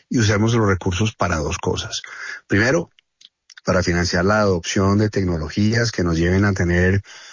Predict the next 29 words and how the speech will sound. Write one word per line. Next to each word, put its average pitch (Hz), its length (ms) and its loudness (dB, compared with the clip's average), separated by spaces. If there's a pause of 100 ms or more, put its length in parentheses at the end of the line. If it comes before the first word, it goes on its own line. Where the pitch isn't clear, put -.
(240)
sistemas 92 540 0
de 95 360 0 (180)
producción, 110 880 0 (420)
consumo 95 520 0
y 104 40 2
disposición 90 600 0
más 101 160 4
limpios, 95 440 0
economías 90 520 -2
más 95 320 2
limpias 98 420 0
y 95 60 2
más 87 220 2
verdes 98 400 2
en 101 240 0
todos 110 240 2
los 101 100 0
sectores 92 380 0
de 107 80 2
la 104 60 2
economía. 98 500 0 (420)
Y 139 140 0
segundo, 104 400 2
y 113 60 0
tal 110 180 0
vez 113 160 2
lo 110 100 4
más 107 220 2
importante 98 760 -2